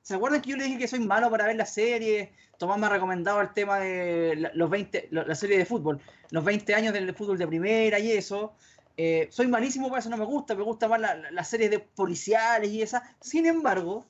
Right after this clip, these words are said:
sin embargo, esto también lo voy a dejar para la semana que, la semana que viene, pero vi Match Day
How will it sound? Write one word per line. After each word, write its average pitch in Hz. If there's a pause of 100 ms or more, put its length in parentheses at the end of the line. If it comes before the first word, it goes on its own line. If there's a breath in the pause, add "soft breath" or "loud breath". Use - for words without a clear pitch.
sin 247
embargo, 196
esto 196
también 185
lo 208
voy 202
a -
dejar 220 (460 soft breath)
para 170
la 170
semana 190
que, -
la 170
semana 196
que 226
viene, 202 (960 soft breath)
pero 214 (180)
vi 320 (400)
Match 233
Day 160